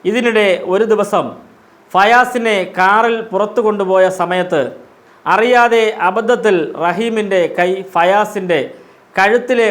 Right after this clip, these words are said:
ഉപകരണത്തിൽ തട്ടുകയും ഉടൻ തന്നെ ഫയാസ് ബോധരഹിതനാകുകയും ചെയ്തു. തുടർന്ന് കുട്ടി മരണപ്പെട്ടു. സംഭവത്തെ തുടർന്ന് കൊലപാതക കുറ്റം ചുമത്തി റഹീമിനെ അറസ്റ്റ് ചെയ്യുകയും തുടർന്ന് വധശിക്ഷയ്ക്ക് വിധിക്കുകയും ചെയ്തു.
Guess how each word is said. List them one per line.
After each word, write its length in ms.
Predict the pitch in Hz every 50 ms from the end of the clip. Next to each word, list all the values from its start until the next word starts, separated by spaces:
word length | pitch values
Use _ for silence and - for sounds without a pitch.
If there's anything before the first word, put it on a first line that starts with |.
| 185 180
ഉപകരണത്തിൽ 560 | 185 208 208 220 208 214 208 196 202 202 190 180 185
തട്ടുകയും 460 | 180 180 190 190 185 180 175 175 170 165 165 - 170
ഉടൻ 180 | 180 202 214 208 202
തന്നെ 220 | 190 185 185 170 151 147 147 - -
ഫയാസ് 440 | 160 165 175 185 185 180 185 - - - - - _ _ _ _ 175
ബോധരഹിതനാകുകയും 1000 | 185 208 226 247 254 240 220 214 214 196 190 185 180 180 175 170 175 170 165 156 147 -
ചെയ്തു. 200 | 147 131 127 123 117 -
തുടർന്ന് 340 | 175 180 190 180 185 196 226 269 277 - - - - _ _ -
കുട്ടി 300 | 202 214 208 - 202 175 160 147 - - 170 175
മരണപ്പെട്ടു. 540 | 180 180 180 175 160 123 131 117 - 113 107 - - _ _ _ _ _ _ _ _ _ _ _ - -
സംഭവത്തെ 480 | 220 233 254 294 302 302 294 294 294 285 240
തുടർന്ന് 340 | 269 262 254 247 247 247 247 240 247 247
കൊലപാതക 480 | 208 220 226 247 240 269 262 269 269 269 262 262
കുറ്റം 220 | 247 220 226 240 214 190
ചുമത്തി 320 | 220 214 214 214 214 214 208 202 185 185
റഹീമിനെ 480 | 190 185 180 226 226 220 214 208 202 196 - 180
അറസ്റ്റ് 300 | 175 180 190 185 - 233 202 190
ചെയ്യുകയും 360 | 185 180 180 175 165 135 113 113 - - - - _ _ _ _ _ _ -
തുടർന്ന് 380 | 214 233 262 269 262 262 254 247 240 226 202 180
വധശിക്ഷയ്ക്ക് 680 | 190 196 208 262 254 - 285 - - 269 254 214 233 202
വിധിക്കുകയും 500 | 196 190 208 196 214 202 190 185 185 185 185 185 - - - -
ചെയ്തു. 240 | 170 147 131 120